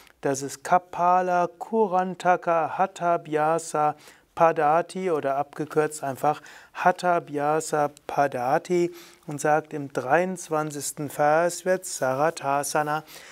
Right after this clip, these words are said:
wie folgt beschrieben. Du legst dich auf den Bauch und gibst die Hände neben den Brustkorb,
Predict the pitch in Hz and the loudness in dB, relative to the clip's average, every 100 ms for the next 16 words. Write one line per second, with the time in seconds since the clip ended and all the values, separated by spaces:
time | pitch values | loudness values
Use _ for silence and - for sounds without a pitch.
0 | - _ 202 196 - 151 160 160 - - | -20 _ 0 0 2 4 4 0 -10 -10
1 | 170 - - 143 135 147 131 120 117 - | -8 -8 -8 -4 0 0 0 -4 -8 -20
2 | - - - - - - - - - 170 | -20 -20 -18 -16 -16 -18 -20 -20 0 2
3 | 180 196 170 143 156 170 165 - 165 160 | 4 0 -4 2 4 4 -2 -2 2 2
4 | 156 151 135 - 123 120 131 127 135 208 | 0 0 0 -2 -12 -4 0 2 4 4
5 | 254 - - - _ - _ _ _ _ | 2 -4 -20 -20 _ -20 _ _ _ _
6 | 175 180 170 202 202 - - 156 143 139 | -2 -2 -2 -4 -4 -10 -8 -4 -2 -2
7 | 135 117 113 151 175 185 185 185 185 190 | -4 -4 0 2 2 -2 2 4 4 0
8 | - - - - _ _ _ 143 139 143 | -8 -20 -20 -20 _ _ _ -10 -4 0
9 | 165 170 175 170 170 170 175 170 - 139 | 4 2 0 -4 -2 -2 -2 -8 -6 2
10 | 143 160 160 - - 147 123 - | 4 4 2 -10 -2 0 0 -2